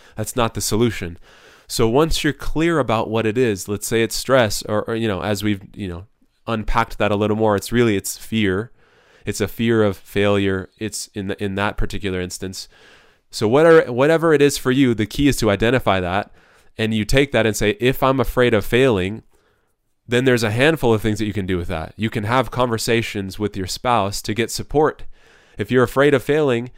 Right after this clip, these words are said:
and you get encouragement from somebody and you hear that they believe in you, or if you redefine what failure even is,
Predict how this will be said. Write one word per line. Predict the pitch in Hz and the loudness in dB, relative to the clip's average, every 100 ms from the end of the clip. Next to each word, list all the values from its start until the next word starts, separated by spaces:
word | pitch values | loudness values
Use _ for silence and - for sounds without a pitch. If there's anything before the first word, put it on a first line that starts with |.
| - - | -20 -8
and | 117 | -4
you | 123 | 0
get | 123 | 0
encouragement | 120 107 139 165 123 110 | 0 -2 -2 -2 -2 -8
from | - 101 | -8 -8
somebody | 101 95 95 113 | -6 -6 -4 -4
and | 113 | -4
you | |
hear | 98 127 135 | -4 -2 -2
that | 120 110 | -2 0
they | 120 | 0
believe | 120 107 123 131 | 0 0 0 0
in | 107 | -4
you, | 90 90 113 _ - - - | -6 -8 -10 _ -20 -20 -4
or | 143 175 170 | 0 2 2
if | 131 123 | 0 0
you | 151 | 2
redefine | 123 135 160 123 - 135 139 | 4 4 4 0 2 2 2
what | 123 123 | 2 0
failure | - 123 135 135 120 | 0 2 4 4 2
even | 117 127 107 101 | 2 0 0 0
is, | 123 139 92 82 - | 4 4 2 -6 -12